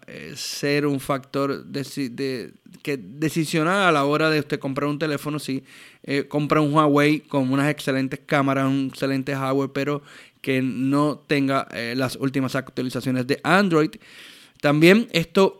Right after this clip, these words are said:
pone en jaque el lanzamiento del Android o del, de Huawei, mejor dicho, Mate X o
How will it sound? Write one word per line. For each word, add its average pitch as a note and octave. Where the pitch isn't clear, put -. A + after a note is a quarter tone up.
pone F3+
en G#3+
jaque F#3
el E3
lanzamiento C#3+
del C3+
Android C#3
o C3
del, B2+
de C3
Huawei, D#3
mejor C#3+
dicho, C#3
Mate C#3
X D#3
o A#2+